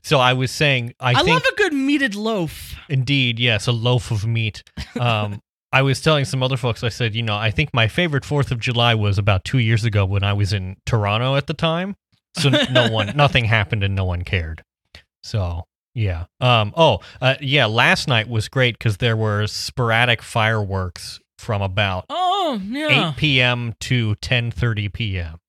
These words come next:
Speaker 1: I love, I love that when I'm trying to sleep.
Speaker 2: Love
Speaker 1: They were
Speaker 2: that
Speaker 1: close
Speaker 2: for
Speaker 1: by
Speaker 2: you.
Speaker 1: too. Yeah. So, like,
Speaker 2: The thing is, <clears throat> the thing is that, uh, you know, unfortunately or fortunately, some of our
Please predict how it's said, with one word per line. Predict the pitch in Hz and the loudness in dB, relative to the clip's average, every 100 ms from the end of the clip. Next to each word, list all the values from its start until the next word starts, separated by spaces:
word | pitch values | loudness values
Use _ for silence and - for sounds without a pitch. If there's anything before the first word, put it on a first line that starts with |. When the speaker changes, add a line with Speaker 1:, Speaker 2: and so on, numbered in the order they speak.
| _ _ _ - - - - - _ _ - _ - | _ _ _ -20 -20 -20 -20 -20 _ _ -20 _ -2
Speaker 1:
I | 127 | 0
love, | 135 151 139 135 | 2 2 2 0
I | 135 | 0
love | 147 147 - | 2 0 0
that | 101 101 | -4 -2
when | 110 | -4
I'm | 101 101 | -4 -4
trying | 120 101 95 | -2 -2 -4
to | 101 | -8
sleep. | - 98 82 - _ _ | -6 -8 -10 -14 _ _
Speaker 2:
Love | 170 | -2
Speaker 1:
They | 220 233 | 2 2
were | |
Speaker 2:
that | 226 | 2
Speaker 1:
close | 226 - | 2 2
Speaker 2:
for | 135 | 2
Speaker 1:
by | 139 101 | 4 4
Speaker 2:
you. | 120 | 0
Speaker 1:
too. | 131 101 82 85 | -2 -2 -4 -6
Yeah. | 123 107 85 - | -2 -2 -2 -10
So, | - 117 101 | -10 -6 -4
like, | 98 92 - _ _ 269 | -4 -4 -10 _ _ -10
Speaker 2:
The | 294 | -8
thing | 415 453 453 427 | 0 0 2 -2
is, | 302 - | -4 -8
<clears throat> | - | -6
the | - 254 269 214 170 131 _ - 196 240 | -2 0 2 2 0 -4 _ -10 -6 -4
thing | 349 381 | -4 -4
is | 349 302 | -4 -4
that, | 226 240 208 - | 0 -2 0 -2
uh, | 214 190 165 147 131 139 _ _ _ _ - | 2 2 2 2 0 -4 _ _ _ _ -2
you | 214 | 2
know, | 226 220 202 - - | 2 2 0 -6 -4
unfortunately | 220 220 277 240 214 220 190 180 | -2 2 2 2 0 -2 0 -2
or | 185 190 | 0 -2
fortunately, | - 175 175 180 160 160 156 | 0 0 0 -2 -2 -2 -2
some | 139 - 190 | -2 0 0
of | 190 165 | 0 0
our | 170 160 165 156 156 147 | 2 2 2 2 0 0